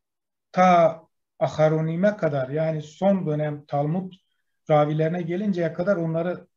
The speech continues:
şema olarak göreceğiz ama, e, esas olarak Mishna'nın, e, anlamı biraz tabii açmak gerekiyor. E, Aramice'de, Babil Aramicesinde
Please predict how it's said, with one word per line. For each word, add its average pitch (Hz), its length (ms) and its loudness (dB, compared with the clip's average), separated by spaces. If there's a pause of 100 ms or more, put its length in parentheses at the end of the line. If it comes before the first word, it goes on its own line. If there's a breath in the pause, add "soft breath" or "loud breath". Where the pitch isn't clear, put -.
(280)
şema 165 380 0
olarak 170 400 -2
göreceğiz 202 440 -2
ama, 185 340 0 (600 soft breath)
e, 160 280 -2 (140)
esas 220 340 -4
olarak 170 440 0
Mishna'nın, 208 840 -2 (640)
e, 147 200 -6 (600)
anlamı 180 640 2 (100)
biraz 190 460 2 (240)
tabii 180 200 0
açmak 180 520 0
gerekiyor. 156 640 -8 (600 soft breath)
E, 175 400 2 (640)
Aramice'de, 180 920 2 (300)
Babil 196 480 0
Aramicesinde 185 1040 -2